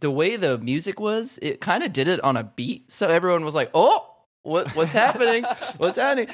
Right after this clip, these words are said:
Speaker 1: And then two minutes later, the lights come back on, and he's like, and then he just starts off the song where it left off, and then the, you know, you finish it and almost recovered effortlessly. Like, it almost, he incorporated it to be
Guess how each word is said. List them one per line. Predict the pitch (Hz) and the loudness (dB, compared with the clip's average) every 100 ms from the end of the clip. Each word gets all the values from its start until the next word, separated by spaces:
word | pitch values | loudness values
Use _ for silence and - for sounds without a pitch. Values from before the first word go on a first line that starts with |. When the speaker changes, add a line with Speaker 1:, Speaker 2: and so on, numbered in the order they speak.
| - | -2
Speaker 1:
And | 165 170 | 2 4
then | 180 170 | 4 2
two | 151 190 180 | 0 -2 0
minutes | 165 156 - | -2 -2 0
later, | 143 139 131 | 0 2 0
the | 123 | 0
lights | 117 123 | 0 -2
come | - 127 117 | -6 -8 -4
back | 117 120 | -4 -2
on, | 127 123 120 117 - | 0 0 -2 -4 -4
and | 123 117 117 110 | -2 -2 -4 -8
he's | 117 120 113 | -10 -10 -10
like, | 127 110 110 | -8 -6 -6
and | 135 135 | -4 -2
then | 135 135 | -2 -2
he | 165 175 | -4 -2
just | 190 170 | -2 -2
starts | - - 143 143 - | -6 0 0 0 2
off | 135 131 - - | 4 4 0 -8
the | 127 | -8
song | - 135 139 123 | -2 -2 -2 -2
where | 120 117 | -2 -2
it | 85 | -2
left | 117 113 113 | -4 -2 -2
off, | 117 117 - | 0 0 -4
and | 123 117 | -8 -8
then | 113 | -10
the, | 117 127 135 | -8 -10 -6
you | 127 | -6
know, | 113 | -4
you | 113 | -6
finish | 117 139 156 | -4 -4 -2
it | 131 - | -4 -4
and | 139 131 - - - _ _ - | -6 -6 -10 -20 -20 _ _ -4
almost | 147 226 175 131 | -2 0 -2 -2
recovered | 123 - 131 120 107 | -8 -4 -2 -2 -4
effortlessly. | 123 123 101 95 101 104 | -4 -4 -8 -10 -10 -8
Like, | 107 135 | -6 0
it | 147 | 2
almost, | 160 190 196 190 151 | 2 2 -2 -4 -8
he | 147 143 - | -6 -6 -4
incorporated | 135 123 151 151 143 131 127 | -6 -2 -2 0 0 0 0
it | 120 117 | -2 -4
to | 131 | -8
be | 113 120 120 | -8 -10 -10